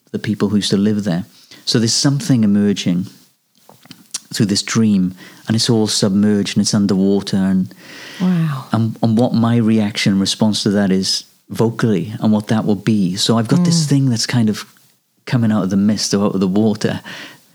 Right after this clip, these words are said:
Speaker 1: that's, that's some sort of visual art thing that might be related to the, the,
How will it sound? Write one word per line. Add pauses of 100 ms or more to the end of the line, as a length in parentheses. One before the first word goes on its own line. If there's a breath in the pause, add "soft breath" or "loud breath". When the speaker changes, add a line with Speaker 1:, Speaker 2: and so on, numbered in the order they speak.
(320 loud breath)
Speaker 1:
that's, (1600)
that's (460)
some
sort
of
visual
art
thing (520)
that
might
be
related (380 loud breath)
to
the, (120)
the,